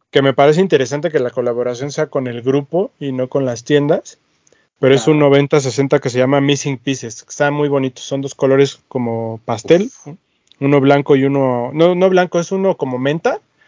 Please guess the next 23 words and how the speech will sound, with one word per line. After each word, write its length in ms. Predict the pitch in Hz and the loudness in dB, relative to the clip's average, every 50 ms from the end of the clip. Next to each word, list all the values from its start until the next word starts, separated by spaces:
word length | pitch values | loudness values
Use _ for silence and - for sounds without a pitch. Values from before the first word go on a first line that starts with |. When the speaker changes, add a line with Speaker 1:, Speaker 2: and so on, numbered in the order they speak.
| _ _ _ _ _ _ _ - | _ _ _ _ _ _ _ -18
Speaker 2:
Ujú. 200 | - 131 127 147 151 | -16 -12 -10 -8 -6
Speaker 1:
como 160 | 143 139 131 | -4 -4 -4
pistache, 540 | - - 147 127 - 175 165 - - 135 131 | -4 -6 -6 0 2 2 2 2 0 -2 -2
no 120 | 139 151 | -2 -2
menta, 280 | 156 156 147 135 139 - | -2 -2 -2 -4 -4 -4
como 200 | - 123 127 120 | -6 -6 -4 -2
color 280 | - 135 135 147 151 | 0 2 4 4 4
pistache 500 | - 185 151 - - 165 175 170 - 226 | 2 0 0 2 2 2 4 4 4 4
y 100 | 214 175 156 | 4 4 2
uno 200 | 147 151 151 139 | 0 0 0 -2
como 440 | - 139 127 120 120 120 120 120 | -2 -4 -4 -4 -4 -4 -4 -6
o 260 | - - - 135 147 139 | -8 -10 -12 -12 -12 -6
color 280 | - - 131 135 135 143 | -2 0 2 2 2 2
azul, 300 | 131 - - 214 254 294 _ _ _ _ _ _ _ _ _ _ | 2 4 4 2 2 2 _ _ _ _ _ _ _ _ _ _
muy 140 | - 143 151 | -2 0 4
Speaker 2:
Ujú, 80 | 147 143 | 4 4
Speaker 1:
bonitos 240 | 135 139 135 143 139 | 4 4 2 -2 -4
Speaker 2:
ujú, 80 | 151 | -6
Speaker 1:
los 100 | 170 - | -6 -6
Speaker 2:
ujú. 80 | 147 151 | -6 -4
Speaker 1:
pares. 320 | 135 123 123 - - - _ _ _ _ _ _ _ _ _ _ _ _ _ _ _ _ _ _ | -4 -4 -4 -6 -12 -20 _ _ _ _ _ _ _ _ _ _ _ _ _ _ _ _ _ _
Pero 840 | - 135 131 127 127 123 123 123 123 123 123 127 123 123 120 120 120 - | 2 2 4 4 4 4 4 4 2 2 2 0 0 -2 -4 -6 -6 -2
sí, 180 | 156 175 202 | 0 0 0